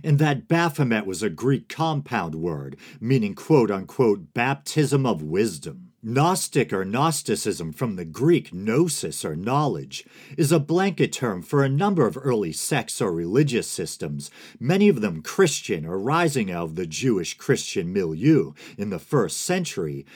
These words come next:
that placed a strong emphasis on mysticism and secret or self-knowledge.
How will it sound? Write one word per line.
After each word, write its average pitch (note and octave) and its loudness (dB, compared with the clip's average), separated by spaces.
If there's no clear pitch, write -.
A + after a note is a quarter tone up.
that D#3+ 2
placed G3 2
a A2+ 0
strong C3+ 0
emphasis B2 -2
on F#2 -4
mysticism F#2 -2
and D3 2
secret B2+ 0
or D#2+ -4
self-knowledge. G#2+ -4